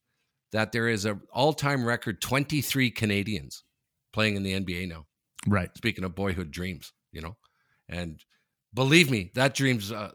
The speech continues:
Speaker 1: that, that dream might be out of touch if someone grew up in Canada saying, "I wanna play in the N B A." You know, if your father go, "Oh my God, no, no, that is the least chance you have of, of, you know, a Canadian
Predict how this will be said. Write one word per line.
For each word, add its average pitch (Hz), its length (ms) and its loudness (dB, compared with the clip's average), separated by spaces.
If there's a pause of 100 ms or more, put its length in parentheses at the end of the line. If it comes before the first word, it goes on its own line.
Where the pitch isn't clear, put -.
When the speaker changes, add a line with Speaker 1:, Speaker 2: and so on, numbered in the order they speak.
Speaker 1:
that, 107 240 -6
that 127 180 2
dream 131 200 0
might 113 180 0
be 110 120 0
out 101 80 2
of 92 100 -2
touch 110 300 -2
if 90 80 -6
someone 101 400 -6 (480)
grew 110 160 2
up 107 160 0
in 98 100 -2
Canada 98 280 -2
saying, 101 200 -4
"I 107 60 0
wanna 113 220 0
play 117 200 -4
in 107 80 -2
the 104 80 0
N 101 160 -2
B 95 200 -2
A." 98 120 2
You 85 160 -2
know, 85 100 -4
if 85 120 -10
your 85 200 -8
father 95 360 -8
go, 85 180 -12
"Oh 110 200 -4
my 95 180 -4
God, 95 360 -2
no, 104 360 -4 (540)
no, 95 320 -12
that 113 160 -6
is 110 140 -8
the 95 120 -8
least 127 560 0
chance 95 380 -2
you 90 100 -4
have 78 300 -8 (420)
of, 87 220 -8
of, 82 340 -12
you 87 160 -10
know, 98 300 -10
a 90 80 -14
Canadian 110 560 -6